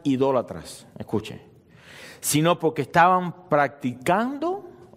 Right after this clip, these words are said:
la idolatría. Y se lo voy a tratar de explicar lo más, lo mejor que pueda, ¿no? Practicando la idolatría hasta el punto donde toda la ciudad estaba llena de ídolos.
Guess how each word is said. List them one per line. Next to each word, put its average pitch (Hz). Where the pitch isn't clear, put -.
la 95
idolatría. 87
Y -
se 110
lo 107
voy 127
a 151
tratar 170
de 165
explicar 160
lo 156
más, 147
lo 123
mejor 120
que 160
pueda, 127
¿no? -
Practicando 196
la 180
idolatría 170
hasta 143
el 127
punto 170
donde 151
toda 156
la 160
ciudad 151
estaba 151
llena 156
de 117
ídolos. 110